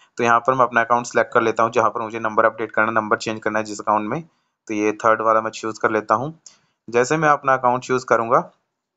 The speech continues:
आपके सामने कुछ इस तरह से निकल कर आएगा। अब यहाँ पर मोबाइल फ़ोन नंबर लिखा हुआ है तो इस पर आप क्लिक कर दीजिए।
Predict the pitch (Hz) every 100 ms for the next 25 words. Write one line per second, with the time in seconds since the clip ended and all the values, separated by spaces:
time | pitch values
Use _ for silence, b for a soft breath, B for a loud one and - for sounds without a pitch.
0 | _ _ _ _ - 113 - 117 113 117
1 | 113 117 110 123 117 120 117 117 113 110
2 | 117 147 - 113 117 117 127 120 113 117
3 | 127 - 120 113 113 113 113 110 120 117
4 | 123 113 110 - 113 - _ b b b
5 | b - 135 135 131 123 117 131 165